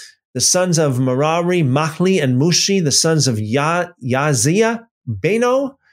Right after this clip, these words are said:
the sons of Merari by Yaaziah were Beno, Shahom, Zakur, and Ibri. By Mahli,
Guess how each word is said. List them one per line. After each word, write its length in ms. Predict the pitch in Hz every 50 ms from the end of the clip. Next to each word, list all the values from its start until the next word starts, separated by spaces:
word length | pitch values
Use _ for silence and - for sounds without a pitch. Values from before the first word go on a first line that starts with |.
| _ _ _ _ _ _
the 80 | - 120
sons 340 | - - 170 170 170 151 156
of 80 | 147
Merari 720 | 131 131 123 127 147 170 180 180 180 180 185 180 180 175 175 -
by 600 | 123 104 123 127 127 123 123 123 120 120 110 101 - _ _ _ _ _ _ _ _ _ _ _ _ _ _ _ _ _ _ _ _ _ _ _ _ _ _ _ _ 123
Yaaziah 800 | 117 110 - 151 165 185 165 151 180 196 190 190 190 190 185 165
were 360 | 131 127 123 120 113 110 - - -
Beno, 720 | 104 147 175 190 190 190 185 180 185 185 185 180 - -
Shahom, 800 | - - - - 143 - - - 160 180 185 185 180 185 165 - - _ - 117
Zakur, 680 | 120 143 131 127 - - 190 185 180 180 180 180 175 -
and 200 | 156 139 135 135 - -
Ibri. 500 | 165 156 127 120 120 107 87 80 - - _ - - - _ _ _ _ _ -
By 320 | 113 104 135 131 127 120
Mahli, 720 | 110 117 127 143 156 165 147 - 190 202 214 214 208 196